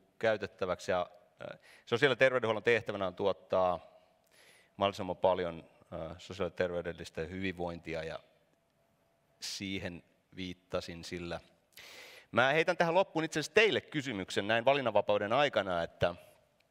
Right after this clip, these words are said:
jos, jos teidän lähellä on leipomo, mistä saa aivan huikean hyvää leipää, parasta koko Euroopassa, mukaan lukien Keski-Euroopan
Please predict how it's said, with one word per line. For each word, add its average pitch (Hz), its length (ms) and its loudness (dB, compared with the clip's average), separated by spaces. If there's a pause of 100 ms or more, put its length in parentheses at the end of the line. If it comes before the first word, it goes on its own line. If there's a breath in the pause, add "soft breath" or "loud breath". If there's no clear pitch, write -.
(360)
jos, 101 300 -6
jos 107 120 -2
teidän 120 240 2
lähellä 127 320 2
on 104 80 -2
leipomo, 110 380 0
mistä 92 260 -8
saa 98 240 2
aivan 98 220 0
huikean 104 380 0
hyvää 87 240 -2
leipää, 92 480 -2 (920 loud breath)
parasta 92 320 -2
koko 156 240 2
Euroopassa, 104 640 2
mukaan 95 280 2
lukien 135 220 -2
Keski-Euroopan 95 720 0